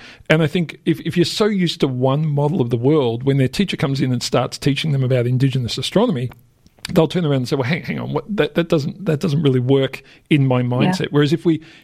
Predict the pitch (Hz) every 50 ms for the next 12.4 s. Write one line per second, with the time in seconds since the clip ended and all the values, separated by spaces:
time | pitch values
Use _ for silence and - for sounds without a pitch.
0 | _ - 156 - - 160 175 214 220 - - 196 170 151 - - - - - 156
1 | 156 165 175 170 156 131 123 113 120 - 135 127 117 - - 143 143 139 143 127
2 | 123 123 127 127 127 120 120 120 110 - - 139 131 127 123 - 135 127 120 120
3 | 117 113 120 120 - - - 135 127 131 120 117 113 - 127 127 127 123 - 151
4 | 135 160 190 202 165 - - 143 - - - - 127 127 143 139 135 135 - -
5 | 135 147 151 - - 123 - - 135 135 - 190 185 165 139 - - 151 131 123
6 | 123 123 127 123 131 - 139 127 120 123 123 123 - 165 - 180 143 147 165 175
7 | - - - - 117 120 - - - - - - 294 254 247 240 - 135 - -
8 | 139 139 131 131 123 - - - - - - 156 156 - - 160 156 147 147 143
9 | 131 196 214 - - - 196 185 196 185 147 - 170 165 143 135 147 143 131 127
10 | 127 131 - - 127 117 120 131 147 - - 143 - - 147 - - 123 - -
11 | 135 139 135 131 131 - - - 139 120 117 113 113 113 113 113 113 110 - -
12 | 131 120 117 117 117 113 113 117